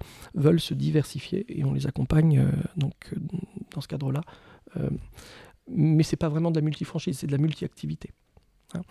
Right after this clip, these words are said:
Euh, la multifranchise, euh, je pense qu'on y viendra dès lors que, euh, on aura, euh, des candidatures à la franchise, ça nous est déjà arrivé mais je les ai refusées jusqu'ici,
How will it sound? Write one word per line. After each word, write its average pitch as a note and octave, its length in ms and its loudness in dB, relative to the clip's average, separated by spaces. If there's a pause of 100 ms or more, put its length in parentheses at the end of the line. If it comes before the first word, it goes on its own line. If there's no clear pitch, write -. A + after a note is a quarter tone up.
(420)
Euh, - 640 6
la D#3 100 10
multifranchise, G#3 1000 6 (160)
euh, D#3+ 520 8 (240)
je D3+ 100 2
pense F#3+ 240 4
qu'on D#3+ 160 4
y D#3+ 80 6
viendra D#3+ 480 4 (840)
dès C#3+ 220 4
lors D#3 260 6
que, D#3 400 4 (120)
euh, - 280 6 (160)
on D3+ 180 6
aura, D#3+ 540 6
euh, C#3+ 120 6
des C#3 200 2
candidatures D3+ 640 4
à D3 40 4
la C3+ 60 2
franchise, D3+ 360 0
ça D#3 100 -4
nous D3+ 160 2
est - 20 2
déjà D3+ 160 4
arrivé D3 240 6
mais D3+ 60 6
je C#3+ 60 2
les C#3+ 140 2
ai D3 40 0
refusées D3+ 300 2
jusqu'ici, C#3+ 420 0